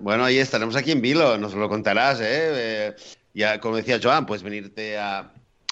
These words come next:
a comentarlo, hacer un programa entero y evaluarlo, si quieren ir un ratito y,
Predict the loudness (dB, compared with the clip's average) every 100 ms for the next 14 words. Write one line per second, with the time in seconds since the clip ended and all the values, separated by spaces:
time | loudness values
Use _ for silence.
0 | -8 -4 -4 -2 0 0 0 2 2 -2
1 | -4 -2 0 0 2 2 2 2 2 4
2 | 4 2 0 -8 -10 -14 -12 -12 -12 -12
3 | -4 -2 0 0 0 0 -2